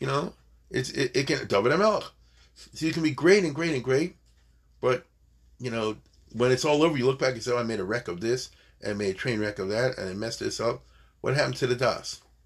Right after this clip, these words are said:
right? Now, again, hindsight is twenty twenty. You're praying to God, "No, don't let me wait for the twenty twenty hindsight. Give me the twenty twenty foresight,"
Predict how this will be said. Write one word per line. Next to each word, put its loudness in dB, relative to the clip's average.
right? -6
Now, 4
again, 4
hindsight -2
is -10
twenty -6
twenty. -4
You're 0
praying 2
to -4
God, 2
"No, 0
don't 0
let 0
me 0
wait 2
for -10
the -10
twenty -6
twenty -6
hindsight. -6
Give 4
me 2
the 0
twenty 0
twenty -2
foresight," -6